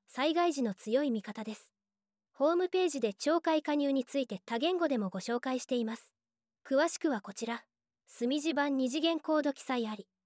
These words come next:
町会加入についてお気軽にご相談ください。町会加入のお申し込み、お問い合わせは住之江区地域振興会事務局が行っています。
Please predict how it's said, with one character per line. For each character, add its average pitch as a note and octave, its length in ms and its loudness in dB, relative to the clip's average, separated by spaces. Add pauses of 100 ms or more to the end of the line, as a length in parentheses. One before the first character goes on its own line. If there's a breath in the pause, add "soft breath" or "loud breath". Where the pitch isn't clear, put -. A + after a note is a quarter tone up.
(360)
町 F4 220 2
会 E4+ 220 2
加 E4 140 0
入 D#4 160 2
に C4+ 120 2
つ - 160 -2
い B3+ 80 0
て G3 140 -6
お F3+ 80 -4
気 C#4 180 -4
軽 E4 180 2
に D4+ 140 2
ご A3+ 100 -2
相 C4 220 0
談 C4 160 0
く B3+ 100 -6
だ A#3+ 100 -2
さ A3+ 160 -8
い。 G#3 80 -12 (760)
町 F#4 220 4
会 E4+ 240 2
加 E4 140 0
入 D4 180 4
の A3 180 2
お A3 220 0
申 - 60 -4
し - 40 -8
込 A#3+ 120 -4
み、 A#3 180 -2 (440)
お A3 100 0
問 D4 180 4
い D#4 60 4
合 D4+ 60 4
わ D4+ 80 4
せ C#4+ 120 0
は G#3+ 200 -2
住 B3+ 280 2
之 D#4 140 4
江 C#4+ 40 0
区 C4+ 140 -6
地 - 200 -6
域 D4 140 -2
振 C#4 240 0
興 D#4+ 200 4
会 C#4+ 220 2
事 B3+ 100 0
務 D4+ 100 2
局 D4 220 -2
が G3+ 160 -2
行 A#3 200 -4
っ C4 80 -2
て - 120 -2
い G#3 80 -2
ま F#3 120 -6
す。 - 180 -14